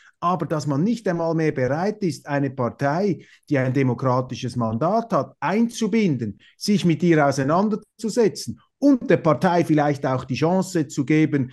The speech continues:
sich selber zu blamieren oder lächerlich zu machen, indem eben vielleicht gewisse Extremisten dann straucheln, das finde ich merkwürdig. Hat da Deutschland, das politische Deutschland, auch das mediale Deutschland,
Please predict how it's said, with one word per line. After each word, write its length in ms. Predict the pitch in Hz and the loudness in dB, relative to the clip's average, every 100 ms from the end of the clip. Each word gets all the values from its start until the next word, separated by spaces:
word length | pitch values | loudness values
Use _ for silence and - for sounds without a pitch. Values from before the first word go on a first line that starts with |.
| _ | _
sich 280 | - 135 123 | -6 -4 2
selber 360 | 160 175 170 127 | 2 2 0 -2
zu 160 | 156 135 | -2 2
blamieren 560 | 123 143 233 269 208 | 2 4 2 2 0
oder 200 | 156 131 | -2 -2
lächerlich 560 | 139 226 - 220 220 - | 0 -2 -4 -6 -6 -6
zu 140 | 226 | -4
machen, 380 | 240 240 - 160 | -2 -4 -4 -4
indem 300 | 143 165 175 | 0 0 2
eben 240 | 165 151 | 0 -2
vielleicht 420 | 135 151 156 151 - | -2 0 0 -4 -6
gewisse 420 | 135 180 - 156 | -2 -2 -2 -2
Extremisten 960 | 156 - 139 143 185 185 - 165 131 - _ | -2 -4 -2 0 0 -2 -2 -2 -2 -10 _
dann 220 | 147 139 | 0 0
straucheln, 800 | 131 139 135 185 202 202 170 - _ _ - | -2 -2 0 0 0 0 0 -4 _ _ -10
das 240 | 170 - | -8 -4
finde 320 | 202 185 170 | 0 2 2
ich 120 | 156 | 0
merkwürdig. 720 | 143 156 202 190 202 175 156 - - _ | 0 0 -2 0 0 0 -8 -16 -20 _
Hat 400 | 143 214 - - | -6 -6 -8 -2
da 140 | 190 | -2
Deutschland, 800 | 185 165 208 - 208 185 190 190 _ _ _ | 2 2 2 -2 -4 -2 -2 -6 _ _ _
das 300 | 151 147 - | -2 -2 -6
politische 640 | - 139 233 233 208 208 | 4 6 6 4 0 2
Deutschland, 640 | 196 190 202 - 190 127 120 | 4 2 0 -2 -2 -2 -2
auch 220 | 143 143 | -2 -2
das 200 | - 131 | -4 -4
mediale 480 | 127 127 143 202 196 | -2 0 -2 0 -2
Deutschland, 600 | 190 196 196 208 143 | 0 -4 -4 -4 -4